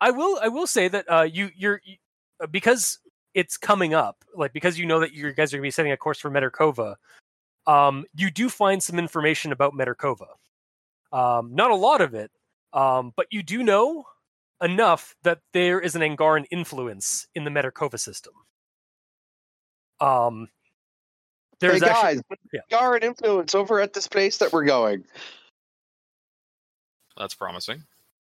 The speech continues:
Speaker 2: That
Speaker 1: Uh, like, some of the f-, the data you, you, you're, uh, looking at in, in conjunction is basically, um,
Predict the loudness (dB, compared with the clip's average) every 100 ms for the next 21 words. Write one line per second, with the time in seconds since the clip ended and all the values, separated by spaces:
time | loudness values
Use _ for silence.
0 | _ _ _ _ _ _ _ _ _ _
1 | _ _ _ 0 0 0 _ _ _ _
2 | _ _ _ 0 2 4 0 -2 _ _
3 | -8 -2 0 0 -2 -6 -8 -2 4 4
4 | 4 0 -6 -10 -12 -14 -12 -8 -4 0
5 | 0 0 0 -2 2 2 0 -2 0 0
6 | -4 -8 -8 -8 -4 -4 -4 -6 -6 -2
7 | -2 -2 -2 0 2 0 -6 _ _ _
8 | _ _ 2 4 4 0